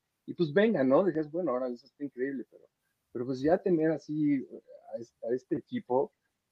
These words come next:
y, y que él no va a ser el único, ¿no? O sea, va, van a haber más gentes, grupos cuidando a cada animal endémico.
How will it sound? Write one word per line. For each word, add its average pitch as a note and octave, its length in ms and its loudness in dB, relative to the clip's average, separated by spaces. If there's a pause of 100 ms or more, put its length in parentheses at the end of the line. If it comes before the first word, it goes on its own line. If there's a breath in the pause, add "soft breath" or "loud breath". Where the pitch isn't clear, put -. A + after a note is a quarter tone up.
(100)
y, A#2 400 -2 (100)
y B2 80 -2
que F#3+ 100 6
él G#3 60 6
no G#3+ 60 6
va G3 60 6
a - 40 2
ser F#3+ 140 2
el C#3 140 2
único, C#3+ 340 2
¿no? C#3 160 -4
O E3+ 60 0
sea, C#3+ 160 -2
va, C#3 180 -2
van D3 140 0
a C#3+ 40 4
haber D3 200 2
más D3 260 -4
gentes, D#3 440 -8 (400)
grupos D#3+ 480 8
cuidando C#3 400 2
a A#2+ 100 -4
cada B2+ 580 4
animal A2+ 380 -8
endémico. A#2+ 680 -4